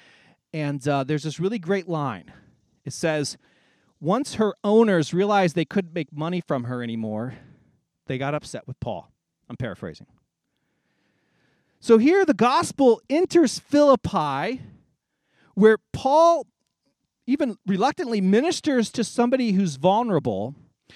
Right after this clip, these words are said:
that's gonna cost these owners a lot of money, and Paul ends up in prison because of it. He rises up the whole town,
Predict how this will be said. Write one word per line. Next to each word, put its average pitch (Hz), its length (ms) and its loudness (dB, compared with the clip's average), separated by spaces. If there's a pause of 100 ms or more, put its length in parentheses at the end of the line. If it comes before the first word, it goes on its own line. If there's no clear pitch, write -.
(120)
that's 202 160 0
gonna 254 180 4
cost - 640 -2 (280)
these 190 340 -2
owners 240 480 0
a 170 60 0
lot 196 240 0
of 160 120 -6
money, 170 380 -4 (320)
and 185 240 0 (200)
Paul 214 260 2
ends 185 160 2
up 165 100 -4
in 160 80 -8
prison 143 300 -2
because 120 280 -6
of 98 80 -18
it. 90 120 -18 (500)
He 170 100 -4
rises 175 440 2
up 175 180 2
the 147 120 0
whole 170 520 2
town, 156 520 -6